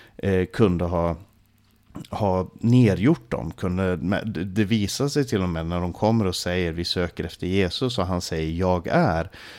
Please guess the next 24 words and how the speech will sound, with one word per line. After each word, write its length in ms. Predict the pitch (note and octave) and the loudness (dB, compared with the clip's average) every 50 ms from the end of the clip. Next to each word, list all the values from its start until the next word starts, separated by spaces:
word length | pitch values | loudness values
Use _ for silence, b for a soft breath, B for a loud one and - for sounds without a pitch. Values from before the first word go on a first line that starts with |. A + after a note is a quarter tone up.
| B B B | B B B
så 180 | B - - A2+ | B -4 -4 -4
faller 500 | - - - - A2 C#3 D3 D3 C3 G#2+ | -4 -2 2 2 4 4 4 2 2 2
soldaterna 800 | - - - G2 F#2 E2+ F#2+ A2+ C3+ - - - G2 F2+ F2+ | 0 0 -2 -2 -2 0 0 0 0 -2 -4 -6 -4 -4 -2
baklänges 1000 | F2+ F#2+ A#2+ A2+ F#2 F2 - - - B2+ D#3+ F3+ F3+ C3 E2 D#2+ D#2+ - - - | 0 2 2 2 2 2 -2 -4 -2 0 2 2 2 2 2 0 -2 -4 -6 -6
av 360 | - - F#2+ F#2 F2+ F2 - - | -4 0 0 0 0 0 -4 -14
bara 520 | - D#3 C#3+ - A2+ G#2+ G#2 G#2 G2+ F#2 - _ _ | -18 -14 -4 0 2 4 4 4 2 0 -4 _ _
det 180 | - - G#2+ - - | -8 -4 -4 -2 0
enkla, 720 | C#3 C#3 A#2+ G2+ F#2 F2 - - - - A2 A#2+ A#2+ A#2 - B B B B B B B B - | 2 2 2 2 0 -2 -6 -8 -8 -4 0 0 0 -2 -2 B B B B B B B B -10
eh, 340 | - - G#2 F2+ - - A2+ | -4 -2 -2 -2 0 -2 -2
kraften 640 | A2+ - - C#3 E3 F3 - - - - G#2 F#2 D#2 | -2 -2 0 0 0 0 -2 -6 -2 0 0 2 2
i 140 | - F#2+ G2+ | 2 0 0
de 200 | G2 G2+ G#2 - | 2 0 0 2
enkla 460 | - B2+ A2+ G2+ - - - F2+ E2+ | 2 2 2 2 0 -2 -4 -4 -2
orden, 560 | D#2+ F#2 B2+ D#3+ E3 C3+ G2 E2+ D#2+ D2+ D2 - - | 0 0 0 0 -2 -2 -2 -2 -4 -4 -4 -8 -12
"Jag 640 | - - F#2 F2+ E2+ D#2+ D#2+ D#2+ D#2+ D#2+ E2 F2+ - _ _ - | -8 -4 -2 0 0 0 -2 -4 -4 -6 -10 -16 -18 _ _ -4
är". 500 | - F3+ C#3 F2+ D2+ - - - - - - _ b b b b | 0 0 0 0 -2 -4 -6 -8 -10 -14 -20 _ b b b b
Men 120 | b B2 C3 | b 6 6
ändå 300 | C#3+ C#3 B2+ A#2+ D3+ D#3+ | 8 8 6 6 6 6
låter 400 | D3+ C3+ D3 F3+ - - - D3 | 6 6 4 2 0 0 -2 0
Jesus 400 | A#2 G2+ F2+ - - - - - | 2 0 0 -2 -4 -6 -6 -6
dem 200 | - E2+ E2 - | -4 -6 -6 -6
föra 260 | - - E2 E2 E2 | -4 -4 -4 -2 -2
bort 340 | E2+ A2+ D#3 D#3+ - - - | 0 -2 -2 -2 -4 -10 -14
honom. 480 | - - A#1 D2 C#2 B1+ C#2 - - | -10 -8 -8 -6 -6 -6 -8 -10 -12